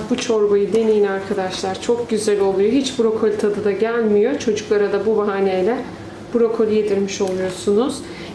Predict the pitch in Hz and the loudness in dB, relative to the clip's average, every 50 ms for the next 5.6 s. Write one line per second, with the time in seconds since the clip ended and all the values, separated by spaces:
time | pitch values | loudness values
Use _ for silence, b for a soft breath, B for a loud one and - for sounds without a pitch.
0 | B - 240 247 247 254 254 254 254 - 185 214 220 220 - - - 247 240 233 | B 2 2 4 4 4 4 4 4 2 2 0 0 -2 -6 -4 0 0 2 2
1 | 233 226 254 262 262 - - - - 196 202 196 196 196 196 202 202 220 208 - | 2 2 0 0 -2 -4 -6 -6 -2 -2 0 0 2 0 0 0 0 -2 -2 -2
2 | 220 208 214 220 220 220 220 202 196 190 190 190 185 - - 208 202 202 - - | -2 -2 -2 -4 -4 -2 -2 -2 -2 -2 -2 -2 -2 0 0 2 2 0 0 0
3 | - 277 320 320 - - - - - - - - - - - - - - - - | 0 0 0 -2 -4 -8 -12 -14 -14 -14 -16 -16 -16 -16 -16 -16 -16 -16 -16 -16
4 | - - - 233 208 208 208 208 233 220 214 226 220 - - 226 214 208 208 208 | -10 -4 -2 0 0 0 0 0 0 0 -2 -4 -4 -4 -4 -2 0 2 2 2
5 | 214 220 208 202 196 190 196 185 180 214 226 | 2 0 0 0 0 0 0 0 0 0 0